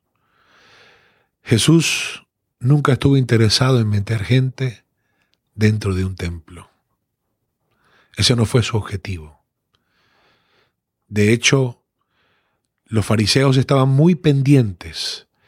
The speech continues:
si él cumplía las normas, como por ejemplo el guardar el sábado. Y había un hombre que tenía su mano enferma, y los fariseos estaban pendientes a ver qué él iba a hacer.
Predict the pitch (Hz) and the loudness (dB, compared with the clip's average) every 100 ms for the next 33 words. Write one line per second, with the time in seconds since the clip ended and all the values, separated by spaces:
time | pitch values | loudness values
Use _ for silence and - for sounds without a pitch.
0 | _ _ _ _ _ - - 113 - 127 | _ _ _ _ _ -2 0 2 0 0
1 | 107 139 135 117 92 113 127 120 98 92 | 2 2 4 2 0 0 0 0 -4 -10
2 | - - - - _ _ 113 107 - 98 | -10 -10 -12 -20 _ _ 2 2 2 -2
3 | - 123 120 104 98 98 95 113 117 110 | 0 -2 -2 -4 -4 -2 0 2 2 2
4 | - 117 104 87 85 _ _ _ - - | 0 0 -2 -6 -12 _ _ _ -20 -20
5 | - - _ _ 98 104 127 139 139 135 | -20 -20 _ _ 0 4 4 4 4 2
6 | 120 113 117 135 147 139 127 120 _ _ | 2 2 2 4 4 4 2 -2 _ _
7 | - - - 117 123 139 131 120 - _ | -8 -6 -2 0 2 4 2 0 -4 _
8 | 113 110 - 135 131 107 98 - _ _ | -6 -4 0 0 0 -2 -8 -12 _ _
9 | _ _ _ _ _ - 110 104 107 101 | _ _ _ _ _ -2 0 0 -2 0
10 | 156 147 151 151 135 117 127 131 131 - | 0 0 0 0 0 2 2 2 0 -2
11 | - 117 120 - 120 123 113 - 117 98 | 0 0 0 -2 -2 -2 -2 -4 -6 -8